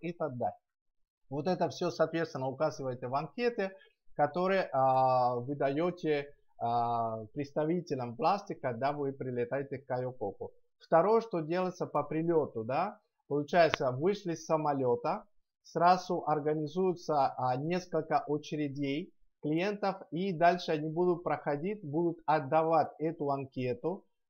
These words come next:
по состоянию здоровья. Дальше, э,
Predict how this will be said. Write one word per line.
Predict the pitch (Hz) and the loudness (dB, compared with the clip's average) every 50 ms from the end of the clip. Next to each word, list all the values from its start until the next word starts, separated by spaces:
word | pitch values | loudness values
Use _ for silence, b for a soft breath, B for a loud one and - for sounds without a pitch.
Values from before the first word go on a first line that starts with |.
| _ - | _ 2
по | 170 160 | 2 2
состоянию | 160 - 180 170 - - 175 165 160 160 160 156 156 147 | 2 2 -4 -4 -2 0 0 2 2 2 2 2 -2 -4
здоровья. | 139 143 160 156 151 156 156 151 143 151 147 147 - - - - _ _ | 0 2 2 4 6 4 4 4 2 0 -2 -2 -4 -10 -20 -20 _ _
Дальше, | - 135 151 175 180 180 175 - - - 135 131 127 - - _ - | -4 4 8 8 8 8 6 0 -2 -2 0 0 -2 -4 -6 _ -4
э, | 131 131 135 135 127 | 0 2 2 2 0